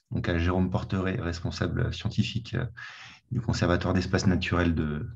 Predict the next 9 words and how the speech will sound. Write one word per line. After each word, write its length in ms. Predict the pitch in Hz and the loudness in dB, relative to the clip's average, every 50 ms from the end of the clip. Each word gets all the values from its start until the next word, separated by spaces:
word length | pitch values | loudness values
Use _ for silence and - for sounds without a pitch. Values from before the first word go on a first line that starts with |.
| - | -4
de 160 | 104 85 98 95 | 2 4 4 4
Savoie. 500 | - - 87 78 87 113 120 - - - _ _ - - - - - - - - _ _ _ | 4 4 4 6 6 6 6 4 0 -6 _ _ -18 -16 -14 -14 -14 -16 -20 -20 _ _ _
Je 120 | - - 82 | -4 -4 -2
te 140 | 82 82 | 0 0
laisse, 360 | 78 82 87 85 - - 85 85 | 2 2 2 0 0 0 0 0
Jérôme, 560 | 82 87 85 85 87 85 82 82 - - - - - - - - _ _ _ | 0 0 0 2 2 2 2 0 0 -2 -6 -10 -12 -16 -18 -20 _ _ _
partager 400 | - - - - 90 87 87 85 | -6 -4 -2 -2 -2 -2 -2 -2
ton 160 | 87 85 82 | 0 0 0
écran 420 | 82 - - - 110 117 120 - | 0 -2 -2 0 0 0 0 0